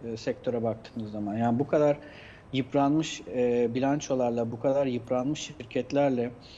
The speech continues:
yani bu enflasyonun yükü hane halkı tarafında, ücretli kesime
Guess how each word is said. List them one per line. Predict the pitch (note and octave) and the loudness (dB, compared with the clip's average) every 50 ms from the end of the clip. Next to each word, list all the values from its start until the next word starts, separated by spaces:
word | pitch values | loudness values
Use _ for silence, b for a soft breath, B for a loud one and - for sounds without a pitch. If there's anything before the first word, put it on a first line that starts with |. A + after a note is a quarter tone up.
| B B B - | B B B -2
yani | - - B2+ C3+ | 0 0 2 4
bu | E3 E3 | 4 4
enflasyonun | D#3+ E3 D#3+ - E3+ D#3 D#3 - - E3+ E3 | 4 2 2 2 2 0 0 0 -4 -4 -4
yükü | F3 E3+ E3 E3 E3 - D#3+ E3 - - - - - | -4 -4 -6 -8 -6 -4 -4 -4 -4 -6 -12 -8 -4
hane | C#3+ C#3+ C#3+ D3+ D#3+ | -2 0 2 2 2
halkı | D#3 D3 C#3+ - - | 2 0 -2 -4 -4
tarafında, | - C#3 B2 B2 A#2 - - A#2 A#2+ B2 D3+ E3+ F#3 - - | -4 -2 -2 -2 -4 -6 -6 -4 -2 0 0 0 0 -2 -4
ücretli | E3 D3 C#3+ D#3 D3+ D3+ - E3 | -4 0 2 0 0 0 -4 -8
kesime | - - B2+ - - A#2+ A2+ C3+ D#3 | -6 -6 -6 -4 -4 -2 -2 -2 -2